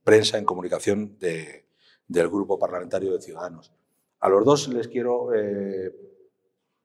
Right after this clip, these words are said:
primero pedir una pequeña intervención de, de qué es lo que creen que, que hemos conseguido o que por lo menos hemos puesto sobre la mesa de debate esa diferencia entre las dos maneras de,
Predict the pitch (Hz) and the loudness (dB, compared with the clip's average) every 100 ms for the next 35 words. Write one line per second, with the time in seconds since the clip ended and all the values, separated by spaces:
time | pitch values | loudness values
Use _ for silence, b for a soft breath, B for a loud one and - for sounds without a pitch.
0 | - 113 123 156 151 123 143 123 - - | -2 4 8 8 8 8 8 6 0 -12
1 | - - - 123 127 - 113 127 123 117 | -14 -18 -2 6 6 6 4 4 0 -2
2 | 113 117 110 110 104 98 151 127 101 95 | -2 -8 -4 -2 -2 -2 0 0 -4 -8
3 | 95 90 92 92 - 127 127 127 117 107 | -10 -10 -14 -16 0 2 6 4 4 4
4 | 127 127 117 - 107 101 101 - - - | 4 2 0 0 2 2 -2 -10 -18 -20
5 | - _ - 104 131 131 143 120 117 180 | -20 _ 2 6 8 8 6 4 2 4
6 | 127 92 107 92 98 110 98 104 131 131 | 4 4 0 -10 -10 -8 -4 0 2 2
7 | 123 113 - 120 110 - 107 104 117 104 | 0 -2 -2 -6 -4 -4 2 2 2 -2
8 | 101 b b b b 104 101 113 117 98 | -4 b b b b 4 6 8 6 2
9 | - - 117 - 113 107 110 104 - 117 | -6 -8 -6 2 2 2 0 -4 2 2
10 | 123 110 98 98 95 95 107 104 101 107 | 4 0 -2 -4 -8 -8 -10 -4 -2 0
11 | 98 98 95 | -2 -2 -12